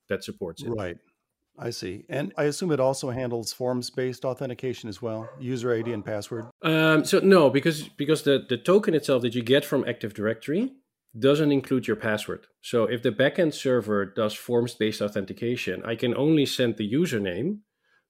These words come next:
Speaker 1: but I don't have the password, so I cannot send the password to the backend, uh, system, right? So you have to have your backend system into either Kerberos or header-based. That's the only way you can basically pass just the username and then do the authentication in the backend on behalf of that user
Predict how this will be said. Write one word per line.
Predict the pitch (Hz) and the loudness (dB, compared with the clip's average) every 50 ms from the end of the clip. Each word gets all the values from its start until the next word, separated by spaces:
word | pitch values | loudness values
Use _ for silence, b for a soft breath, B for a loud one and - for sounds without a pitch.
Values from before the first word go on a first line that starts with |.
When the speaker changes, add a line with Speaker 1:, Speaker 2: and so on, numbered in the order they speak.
| _ - | _ -2
Speaker 1:
but | 123 120 123 | 0 2 4
I | 123 | 4
don't | 110 139 143 139 | 4 4 4 4
have | 127 127 113 | 4 2 0
the | - 110 | -2 -4
password, | - 123 117 113 - - 95 - | -2 -2 -2 -2 -2 -4 -6 -2
so | - 107 | -2 -2
I | 107 | -2
cannot | 110 - 131 120 110 104 | -2 -2 -2 -2 -2 -2
send | - 117 107 104 | -2 -2 -2 -2
the | 104 | -4
password | - 110 110 101 101 - 110 101 - | -4 -6 -6 -6 -4 -4 -6 -8 -6
to | 104 | -6
the | 95 98 | -6 -4
backend, | 95 98 95 - 92 92 87 - - - _ _ _ _ - 107 | -4 -4 -4 -4 -8 -8 -10 -12 -16 -20 _ _ _ _ -8 -6
uh, | 95 90 87 | -6 -6 -6
system, | - - 110 - - 92 85 85 | -6 -6 -6 -6 -6 -8 -10 -10
right? | 85 98 120 - _ _ _ - | -10 -12 -12 -14 _ _ _ -8
So | - - 127 123 | 0 4 4 6
you | 123 123 117 | 6 6 4
have | 107 - 135 151 156 | 2 2 2 2 2
to | - 156 131 | 0 0 0
have | 131 131 123 117 | 2 0 0 0
your | 117 104 | 0 0
backend | 113 117 113 - 110 104 | 0 0 0 0 -2 -2
system | - 113 107 - - 104 98 | -2 -4 -4 -2 -4 -4 -2
into | 92 107 104 110 104 - | -4 -4 -4 -6 -6 -4
either | 110 110 104 104 101 95 95 98 - | -2 -2 0 0 0 0 0 -2 -2
Kerberos | - - 156 151 147 120 104 98 90 - - - - | 0 2 4 4 6 4 4 2 0 -4 -10 -10 -6
or | - 117 107 101 | -2 -2 -2 -2
header-based. | 107 110 120 127 127 147 165 202 240 - - - - - _ _ _ - | -2 0 0 0 2 2 0 0 -2 -4 -10 -16 -18 -20 _ _ _ -2
That's | 117 123 127 - | 0 0 0 2
the | - 131 123 | 2 2 4
only | 127 139 143 147 139 | 6 6 6 6 6
way | 123 123 120 | 6 6 4
you | 113 110 107 | 4 2 0
can | 123 110 107 110 - - _ _ | 0 0 -2 -2 -4 -8 _ _
basically | - 117 110 - 127 107 123 120 | -2 -2 -2 -2 -4 -6 -6 -6
pass | - - - - 117 113 123 135 - - | -8 -10 -10 -8 -4 -2 0 0 -2 -2
just | - 131 131 - - | 0 -2 -2 0 -2
the | 123 113 | -2 -2
username | 110 120 135 131 147 147 147 151 165 185 214 233 220 - b b b b b b - | 0 0 0 0 0 0 0 2 2 2 0 -2 -4 -10 b b b b b b 0
and | 123 131 | 2 2
then | 127 120 | 4 4
do | 117 127 | 2 2
the | 117 120 107 | 2 2 0
authentication | 110 110 - 117 107 - 101 - 107 107 - - 107 | 0 0 -2 -4 -4 -4 -6 -4 -4 -4 -4 -4 -4
in | 107 101 | -4 -4
the | 98 | -4
backend | 92 98 98 - 101 98 98 - - | -4 -6 -6 -6 -6 -6 -6 -8 -8
on | - 120 120 120 | -4 -4 -2 -2
behalf | 110 117 107 98 107 110 110 110 - 120 | -2 -4 -4 -2 0 0 0 0 -2 -6
of | 101 101 | -6 -4
that | 107 98 90 95 | -4 -4 -4 -2
user | 104 107 107 101 110 107 101 98 98 - | -4 -2 -2 0 0 0 0 0 -2 -8